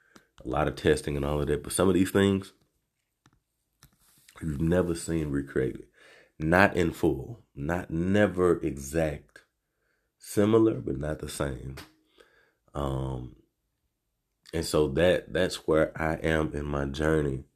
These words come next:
You know what I mean? As far as, like, <sighs> you know, I'm going to church and we're teaching our kids. My wife,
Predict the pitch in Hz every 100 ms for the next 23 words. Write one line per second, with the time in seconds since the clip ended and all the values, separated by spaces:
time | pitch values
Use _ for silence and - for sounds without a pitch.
0 | _ _ _ 76 71 71 71 71 73 73
1 | 71 69 - - 65 - - - - 50
2 | - _ _ _ _ _ _ _ _ _
3 | _ _ _ _ _ - - - _ _
4 | 80 73 69 - 80 85 80 80 82 82
5 | - 78 73 73 - 62 64 - _ _
6 | _ _ _ _ _ _ _ 65 67 90
7 | 73 71 69 - 78 76 90 92 82 73